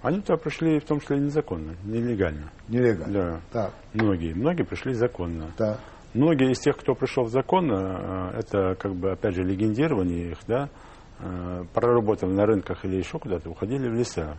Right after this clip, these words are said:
Speaker 1: Потому что вот последнюю банду, которую уничтожали, да, э, там именно оказались те, которые законно пришли, мигранты.
Speaker 2: Откуда?
Speaker 1: Э, с Азербайджана, с Узбекистана. И, э, потом оказались почему-то в лесах с оружием в руках, да.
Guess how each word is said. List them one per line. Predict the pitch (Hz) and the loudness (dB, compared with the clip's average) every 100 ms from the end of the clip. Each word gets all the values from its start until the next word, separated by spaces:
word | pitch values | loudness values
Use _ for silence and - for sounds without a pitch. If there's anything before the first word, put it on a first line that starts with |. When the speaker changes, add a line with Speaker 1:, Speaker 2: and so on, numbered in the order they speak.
| - | -10
Speaker 1:
Потому | - 92 | -6 -4
что | - | -2
вот | 87 - | -4 -4
последнюю | 98 - 98 90 | -6 -4 -2 0
банду, | 87 98 87 | 2 0 0
которую | 92 98 95 | -2 -2 0
уничтожали, | 95 - 120 175 113 82 | -2 -2 -2 0 0 0
да, | 117 139 - - - - - | -4 -6 -12 -18 -18 -20 -16
э, | 90 85 | -10 -2
там | - 131 | 2 2
именно | 113 107 92 | 4 4 2
оказались | 92 101 110 98 - | 0 4 4 4 2
те, | - 107 | 4 4
которые | - - 95 90 | 2 0 0 2
законно | 117 - 92 85 | 2 2 2 0
пришли, | 95 - 165 180 170 - | -4 -2 0 0 -4 -4
мигранты. | 117 107 104 95 95 90 - - - | 2 4 4 4 0 -4 -8 -18 -14
Speaker 2:
Откуда? | - - - 107 98 90 | -12 -10 -10 -6 -4 -4
Speaker 1:
Э, | |
с | 85 - - 92 | -4 -10 -6 0
Азербайджана, | 92 87 90 131 127 | 0 0 0 0 -2
с | 101 | -4
Узбекистана. | 92 87 - - 131 117 101 - - - - - | -4 -4 -10 -4 -4 -2 -6 -12 -20 -20 -20 0
И, | 117 117 | 4 6
э, | 110 107 98 | 6 2 -2
потом | 120 - 190 | -2 0 2
оказались | 110 107 143 131 | 2 2 2 2
почему-то | - - 113 110 98 | -4 -6 -6 -4 -4
в | |
лесах | 90 - 120 | -4 -4 -6
с | - | -2
оружием | 87 92 85 | -2 -2 -4
в | |
руках, | 87 - 76 | -6 -8 -8
да. | 87 127 | -4 -4